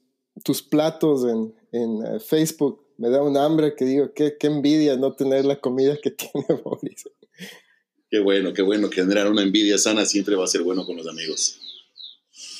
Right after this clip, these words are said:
Speaker 1: Sí, exactamente. Y bueno, Boris, este proyecto empezó hace mucho tiempo, una vez que justamente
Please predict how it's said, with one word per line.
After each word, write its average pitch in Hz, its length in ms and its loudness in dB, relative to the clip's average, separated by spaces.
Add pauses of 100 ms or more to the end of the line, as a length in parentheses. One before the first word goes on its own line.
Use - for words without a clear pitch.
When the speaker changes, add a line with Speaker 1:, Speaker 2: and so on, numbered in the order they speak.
(480)
Speaker 1:
Sí, 131 280 0 (100)
exactamente. 120 960 -4 (460)
Y 143 100 0
bueno, 180 320 2
Boris, 190 480 0
este 175 240 -2
proyecto 190 640 0
empezó 170 460 -2
hace 175 240 -2
mucho 185 380 -2
tiempo, 185 360 0
una 170 240 0
vez 165 220 2
que 151 260 0
justamente 175 920 0